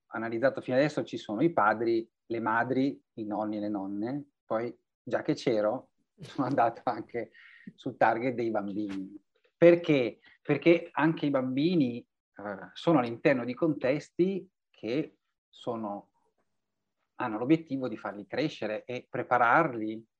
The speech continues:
ok, a quello che sarà poi il futuro. Fu-, il metodo di preparazione che conosciamo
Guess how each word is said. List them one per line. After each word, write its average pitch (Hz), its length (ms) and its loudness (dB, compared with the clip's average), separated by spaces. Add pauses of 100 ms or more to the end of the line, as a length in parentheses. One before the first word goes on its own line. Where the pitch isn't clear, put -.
(100)
ok, 120 420 -6 (400)
a 107 80 -6
quello 156 220 6
che 147 100 0
sarà 127 260 6
poi 120 120 -4
il 113 100 -12
futuro. 104 480 -4
Fu-, - 160 -10 (280)
il 151 220 -2
metodo 185 480 8
di 139 140 4
preparazione 139 1000 2 (1120)
che 131 100 -2
conosciamo 127 880 0